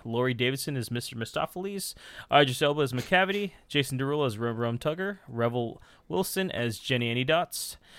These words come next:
Jennifer Hudson as Grisabella, James Corden as Blusterford Jones, Ray Winston as Grell Tiger, Judi Dench as Old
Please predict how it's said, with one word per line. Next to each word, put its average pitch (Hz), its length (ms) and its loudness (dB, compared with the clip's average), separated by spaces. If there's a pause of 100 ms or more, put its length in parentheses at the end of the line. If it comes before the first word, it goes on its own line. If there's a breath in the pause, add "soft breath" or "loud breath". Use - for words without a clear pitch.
(180 loud breath)
Jennifer 120 320 2
Hudson 135 460 0
as 117 320 -2
Grisabella, 135 720 -2
James 110 320 -6
Corden 143 340 -2
as 113 100 -4
Blusterford 110 440 -8
Jones, 156 600 -2
Ray 110 260 0
Winston 110 440 -4
as 101 120 -6
Grell 101 220 -8
Tiger, 135 440 -4 (440 loud breath)
Judi 226 240 2
Dench 190 260 6
as 127 140 0
Old 127 420 -2